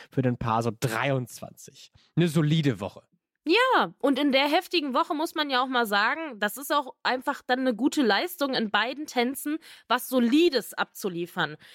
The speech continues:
Speaker 2: Wir haben viel an dem Abend gesehen, dass es Leute gab, die einen Tanz mäh waren und den anderen Tanz richtig gut. Und sie hat einfach beide Tänze solide gemacht und das ist auch völlig fein.
Speaker 1: Ja.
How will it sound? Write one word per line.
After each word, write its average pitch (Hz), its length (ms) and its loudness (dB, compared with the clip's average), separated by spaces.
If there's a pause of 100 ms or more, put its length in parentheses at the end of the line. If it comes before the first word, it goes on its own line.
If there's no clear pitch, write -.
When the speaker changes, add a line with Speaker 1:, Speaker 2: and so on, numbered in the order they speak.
(200)
Speaker 2:
Wir 226 200 -2
haben 262 220 -4
viel 302 240 4
an 269 140 2
dem 262 100 -4
Abend 240 240 -2
gesehen, 240 320 0
dass 226 200 -2
es - 60 -16
Leute 226 280 0
gab, 214 260 -2
die 214 120 -4
einen 214 200 -2
Tanz 220 460 -4
mäh 208 540 0
waren 294 320 2
und 226 120 -6
den 185 120 -6
anderen 220 260 0
Tanz 208 360 -2
richtig 208 320 -4
gut. 294 420 4 (340)
Und 269 160 0
sie 320 180 4
hat 320 100 2
einfach 302 260 0
beide 320 300 0
Tänze 320 400 0
solide 285 400 4
gemacht 254 440 -2
und 277 100 -6
das 220 120 -6
ist 226 120 -6
auch 208 120 0
völlig 277 440 -2
fein. 311 500 -2
Speaker 1:
Ja. 151 200 -2